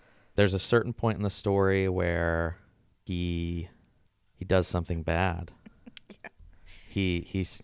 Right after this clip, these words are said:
Speaker 1: um, you know,
Speaker 2: He's
Speaker 1: out of,
Speaker 2: feeling,
Speaker 1: out
Speaker 2: he's
Speaker 1: of maybe
Speaker 2: feeling the pressure.
Speaker 1: out of maybe understandable reasons, but he,
Speaker 2: Mm-hmm.
Speaker 1: he does something. He steals some, some shoes,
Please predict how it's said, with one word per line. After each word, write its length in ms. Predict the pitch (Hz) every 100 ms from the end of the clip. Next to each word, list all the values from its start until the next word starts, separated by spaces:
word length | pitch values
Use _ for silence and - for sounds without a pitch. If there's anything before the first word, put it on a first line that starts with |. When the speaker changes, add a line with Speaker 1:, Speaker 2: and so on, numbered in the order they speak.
| -
Speaker 1:
um, 260 | 92 87 117
you 140 | 151
know, 360 | 101 90 85 95 _ - -
Speaker 2:
He's 140 | 285 117
Speaker 1:
out 140 | 117
of, 60 | 123
Speaker 2:
feeling, 140 | 285 - 127
Speaker 1:
out 100 | 143
Speaker 2:
he's 100 | 147
Speaker 1:
of 40 |
maybe 180 | 160 262
Speaker 2:
feeling 80 | 247
the 100 | 233
pressure. 680 | 220 202 - 170 156 147 202
Speaker 1:
out 160 | 117 127
of 100 | 120
maybe 240 | 127 120
understandable 760 | 127 117 110 - 117 113 101 95
reasons, 580 | 92 92 87 - -
but 120 | - 101
he, 60 |
Speaker 2:
Mm-hmm. 140 | 104 107
Speaker 1:
he 80 |
does 160 | 98 120
something. 280 | - 123 127
He 120 | 110
steals 340 | 101 - 120 113
some, 280 | - 117 104
some 200 | - 117
shoes, 680 | - 101 92 82 - -